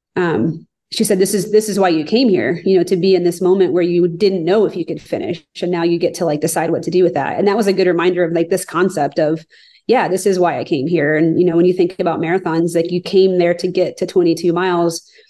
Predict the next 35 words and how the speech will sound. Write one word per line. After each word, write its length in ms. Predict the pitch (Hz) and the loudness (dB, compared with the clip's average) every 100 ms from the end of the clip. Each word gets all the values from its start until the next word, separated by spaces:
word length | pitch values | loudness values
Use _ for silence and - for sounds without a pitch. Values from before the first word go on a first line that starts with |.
| _ _ | _ _
and 200 | 180 175 | -4 -2
see 480 | - - - 202 196 | -2 -6 -2 2 4
what 160 | 190 196 | 2 0
happens 360 | 185 180 165 | -2 -2 -2
next. 380 | 170 143 - - | -4 -4 -8 -4
And 80 | 185 | -2
that's 120 | 170 | -2
kind 200 | - 180 | -2 -4
of 120 | 156 - | -4 -6
the 40 | |
point. 400 | 180 160 - - | -4 -4 -6 -2
And 140 | 180 | -2
so 160 | 180 180 | 0 0
when 140 | 170 | 2
you 100 | 175 | 2
embrace 340 | 170 175 175 - | 0 0 -2 0
that 140 | 170 | -2
and 80 | 170 | 0
recognize 640 | 175 165 175 170 170 165 165 | 0 0 -2 -2 0 -2 -4
it's 600 | - - - _ _ - | -14 -20 -20 _ _ 0
not 120 | 226 | 2
a 40 | |
bad 260 | 294 196 208 | 2 0 2
thing, 360 | 180 180 190 175 | 2 4 2 0
it's 120 | 185 | 0
a 60 | |
necessary 540 | 180 180 185 180 170 175 | 0 -2 -2 0 0 2
thing, 260 | 180 175 | 2 2
and 100 | 170 | 2
it's 140 | 160 - | 0 0
maybe 220 | 175 175 | 0 0
even 520 | 160 185 170 165 180 | -4 0 0 0 -2
the 180 | 180 214 | 0 0
thing, 460 | 170 147 160 175 - _ - | 0 0 0 0 -8 _ -4
um, 480 | 185 156 165 165 | -2 0 -2 -4